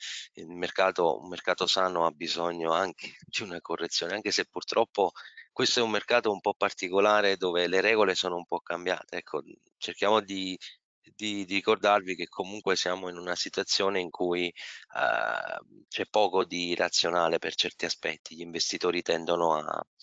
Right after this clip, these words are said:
a non seguire, diciamo, le regole normali. Eh, in questo caso continuiamo a, a vedere questa sorta di, di fomo, no? La famosa paura di perdere il treno, e, e abbiamo assistito a dei,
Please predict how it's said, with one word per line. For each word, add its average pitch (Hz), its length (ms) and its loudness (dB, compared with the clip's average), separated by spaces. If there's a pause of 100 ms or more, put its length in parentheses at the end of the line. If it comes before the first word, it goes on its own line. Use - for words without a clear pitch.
(460)
a 82 340 0
non 95 180 0
seguire, 95 400 2
diciamo, 87 640 2
le 85 140 4
regole 85 920 2
normali. 90 640 2 (500)
Eh, 82 920 0
in 104 180 -4
questo 107 320 0
caso 95 600 2
continuiamo 90 920 2
a, 87 60 0
a 87 60 0
vedere 92 360 2
questa 85 260 0
sorta 90 380 -2
di, 82 380 -8
di 85 120 -12
fomo, 82 400 0
no? 92 160 -2
La 87 140 -2
famosa 82 760 -4
paura 82 540 0 (420)
di 90 160 -4
perdere 90 440 2
il 110 100 0
treno, 95 480 2
e, 82 560 0
e - 40 -2
abbiamo 92 280 0
assistito 95 480 0
a 90 40 2
dei, 80 380 -2